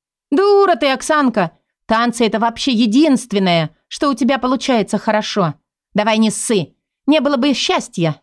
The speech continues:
да несчастье помогло. Ты понимаешь, что реально сможешь там куш срубить? Это какие перспективы открываются? В избалованной Москве такого не будет.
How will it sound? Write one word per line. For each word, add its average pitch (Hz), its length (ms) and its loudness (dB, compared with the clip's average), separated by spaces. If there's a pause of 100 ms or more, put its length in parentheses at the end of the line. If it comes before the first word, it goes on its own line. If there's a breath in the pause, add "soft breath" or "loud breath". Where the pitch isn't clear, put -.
да 427 120 -2
несчастье 262 520 -2
помогло. 170 540 0 (380)
Ты 170 100 -2
понимаешь, 165 580 0 (140)
что - 240 -4
реально 208 520 2
сможешь 247 580 2
там 254 240 0
куш 320 340 -2
срубить? 262 600 -2 (340)
Это 175 160 -2
какие 254 360 0
перспективы 294 840 0
открываются? 202 840 -2 (360)
В 170 120 2
избалованной 196 580 2
Москве 190 420 2
такого 220 300 -2
не 247 140 2
будет. 208 440 0